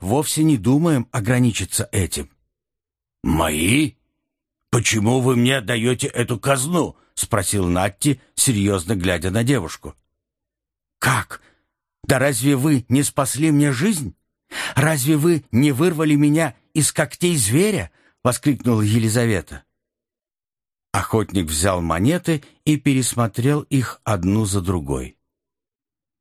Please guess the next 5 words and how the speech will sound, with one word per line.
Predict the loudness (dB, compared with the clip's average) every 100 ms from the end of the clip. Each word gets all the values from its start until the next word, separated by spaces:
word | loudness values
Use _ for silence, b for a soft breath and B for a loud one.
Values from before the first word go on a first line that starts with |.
| _ -6
"Говорят, | -2 0 0 2 2 0 -2 -8 _ _ _ _
в | -4
Вишнёвой | 0 0 0 0 2 2 0
долине | -2 0 2 2 2
есть | 2 0 0 -4